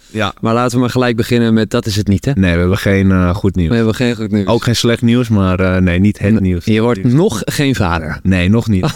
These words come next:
Speaker 2: <laughs>
Speaker 1: Hopelijk is het me op een dag, eh, gegund.
Speaker 2: Ja, ik vind het echt superleuk dat je er bent. Ik wilde jou al, eh, een tijdje uitnodigen, want, ehm, ik vind jouw hele timeline, eh, alles met wat je doet, echt te gek. En, en heel interessant, maar ook,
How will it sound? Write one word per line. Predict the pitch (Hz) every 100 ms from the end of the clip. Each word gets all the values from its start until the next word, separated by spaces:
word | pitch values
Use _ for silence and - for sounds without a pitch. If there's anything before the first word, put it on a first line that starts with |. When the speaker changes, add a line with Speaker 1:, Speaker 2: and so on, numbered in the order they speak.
| - 180
Speaker 2:
<laughs> | 143 - -
Speaker 1:
Hopelijk | 113 135 131 117
is | 113
het | 107
me | 104
op | 101 -
een | 95
dag, | 92 -
eh, | 95 87 87 85 82 82
gegund. | - - 90 - -
Speaker 2:
Ja, | 110 92 87
ik | 131
vind | 175 185
het |
echt | 185 -
superleuk | 214 180 175
dat | 151
je | 139
er | 135
bent. | 156 180
Ik | 139
wilde | 156 156
jou | 147 143 143
al, | 143 139 131 123
eh, | 113 107 101 101
een | - 104
tijdje | 139 135 113
uitnodigen, | 143 147 135 131 120
want, | 120 117 110
ehm, | 110 104 98 95 95 92 92 92
ik | 117
vind | - 107
jouw | 95
hele | 92 113 98
timeline, | - 113 117 104 98 98
eh, | 95 92
alles | 101 98
met | 104 95
wat | 98
je | -
doet, | 95 120 -
echt | 101 -
te | 104
gek. | - 135 -
En, | - 104 98
en | 104 98
heel | 113 117
interessant, | 104 - 127 127
maar | 113 107
ook, | 113